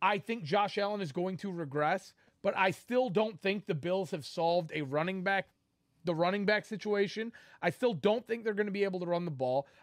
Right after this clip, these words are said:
I don't have all the faith in the world in James Cook. And just based off of sheer volume, Josh Allen's going to get three hundred seventy-five to three hundred ninety points again. He scored three hundred ninety-five points last year. He scored four hundred points the year before that.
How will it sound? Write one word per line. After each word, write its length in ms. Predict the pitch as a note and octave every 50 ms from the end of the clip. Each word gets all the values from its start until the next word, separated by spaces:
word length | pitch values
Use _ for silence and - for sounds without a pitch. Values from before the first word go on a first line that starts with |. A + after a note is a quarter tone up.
| _ -
I 60 | F3
don't 320 | D3+ - F#3+ G#3 A3+ A#3+
have 160 | A3 A#3 G3+
all 160 | G#3 A3 G#3+ G3+
the 60 | F#3+
faith 320 | - - G#3 G#3 E3+ -
in 60 | F#3+
the 60 | G3 F#3+
world 240 | F3+ F#3 F#3 E3+
in 80 | E3+ D#3+
James 320 | C3+ D3+ D#3+ D#3+ D#3+ -
Cook. 280 | - - D#3 C#3+ C#3 - _ - - -
And 160 | - F3+ F3
just 200 | D#3 A#3 F3+ C#3+ -
based 260 | A#3 A#3 A3+ - -
off 160 | A#3 A3 -
of 140 | A3+ A3 E3
sheer 380 | - - - G3 G#3 A3 A3+ A3
volume, 640 | D#3+ D#3+ E3 D#3+ F3 F#3 F#3+ F#3+ G3 A#3 B3 B3+ C4 _ _ _ _ _ _ _ _ _ _ _ _ _ _ _ -
Josh 440 | C3+ A#2+ - A3+ A#3 A#3 A3 - -
Allen's 340 | A3+ A3 G#3+ G#3+ G#3+ G3 C#3+
going 300 | - F#3+ G3 G3+ G#3 G3
to 80 | D#3+ E3+
get 380 | D3+ D3 F#3 F#3+ F3 D#3 - _ - - _ _ _
three 200 | - F#3 A#3 A#3
hundred 220 | A#3 A3+ G#3+ F3+
seventy-five 720 | - - A3 G3 G3 F#3+ E3 - F#3+ F#3 F3+ F3+ F3+ D#3
to 80 | C#3+ C3+
three 260 | - - F3 F#3+ F#3
hundred 220 | F#3+ F#3 E3+ D#3+
ninety 300 | D#3 D#3+ E3 D#3+ D#3 D#3
points 340 | C#3+ - D#3+ D3+ D3 C3+ - -
again. 400 | C#3 C3+ A#2 C3+ A2+ F2 F2 F#2+ _ _ _ _
He 60 | - D3+
scored 220 | - - G3 D#3+
three 140 | - B3+ B3+
hundred 120 | B3+ A#3+ A#3
ninety-five 640 | A#3 A3 A3 G#3+ G#3 E3+ - G3 F3+ F3 D#3 -
points 340 | - D#3+ D3 C3+ B2 - -
last 340 | B2 A#2 A2+ G#2 - - -
year. 140 | D#2 - _ _ _ _ _ _
He 80 | -
scored 280 | - - A3+ A3+ G#3 -
four 200 | - A3+ A#3 A#3+
hundred 240 | A#3+ A#3 A3+ A3 E3
points 280 | - G#3 G3+ F#3+ D#3+ -
the 80 | F3+
year 100 | F3 E3+
before 320 | D#3 D3 B2 - D#3+ C#3+ C3
that. 200 | B2+ G#2 D2+